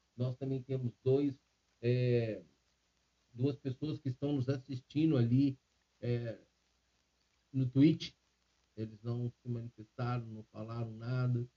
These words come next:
Se quiser deixar seu nome, se quiser fazer um pedido de oração,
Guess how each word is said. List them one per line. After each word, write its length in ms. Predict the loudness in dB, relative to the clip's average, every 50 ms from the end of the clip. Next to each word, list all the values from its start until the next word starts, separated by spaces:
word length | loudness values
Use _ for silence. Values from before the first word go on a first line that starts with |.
| _ _ _ _ _ _ _ _ _ _
Se 120 | -4 -4
quiser 320 | -2 0 0 2 2 2 2
deixar 320 | 0 -4 -4 -6 -12 -12 -12 -12
seu 140 | -12 -10 -10
nome, 560 | -6 -2 0 2 2 4 4 4 4 2 0 _ _ _ _ _ _ _ -14
se 100 | -14 -14
quiser 320 | -10 -10 -8 -6 -6 -8
fazer 240 | -8 -10 -14 -10 -10
um 60 | -12
pedido 400 | -10 -10 -14 -14 -12 -12 -14 -14
de 80 | -10 -10
oração, 680 | -8 -10 -10 -14 _ _ -8 -4 -2 0 0 0 -2